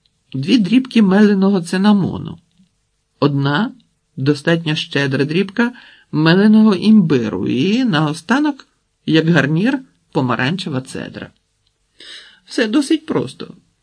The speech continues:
Спершу злити персиковий сироп у глиняний глечик, до персиків додати половину кави і упродовж хвилини збивати їх.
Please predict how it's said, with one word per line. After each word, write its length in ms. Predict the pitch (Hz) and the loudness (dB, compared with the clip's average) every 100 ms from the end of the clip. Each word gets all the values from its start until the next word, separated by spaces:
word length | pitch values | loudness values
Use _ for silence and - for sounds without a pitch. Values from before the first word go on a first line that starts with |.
| _ _ - _ | _ _ -20 _
Спершу 760 | - - 339 - 147 147 135 139 | -4 0 0 0 -2 0 0 -2
злити 520 | 151 170 160 156 139 | 2 4 4 2 0
персиковий 640 | 135 147 160 143 139 139 | 0 -4 -4 -4 0 0
сироп 440 | 139 117 147 139 - | -2 -2 -2 -2 -4
у 400 | 139 131 127 127 | 0 0 0 -2
глиняний 480 | 135 131 123 120 135 | -2 -2 -2 -4 -4
глечик, 600 | 147 101 - - - - _ _ _ _ - _ _ | -2 -4 -6 -10 -12 -16 _ _ _ _ -20 _ _
до 160 | 143 170 | -2 2
персиків 520 | 247 233 165 - 151 | 2 0 -4 0 0
додати 520 | 143 147 147 135 135 | 2 2 2 0 -2
половину 680 | 131 160 160 156 131 120 123 - | -2 0 2 2 0 -2 -8 -4
кави 420 | 123 117 160 220 | -4 -2 -2 -4
і 120 | 214 | -2
упродовж 540 | 180 - 135 160 202 | -4 -4 -2 0 0
хвилини 600 | - 170 170 277 285 139 - | -2 -2 0 0 -2 -4 -6
збивати 680 | 151 151 262 151 95 - - | -4 2 2 0 -6 -8 -8
їх. 340 | 117 - | -10 -14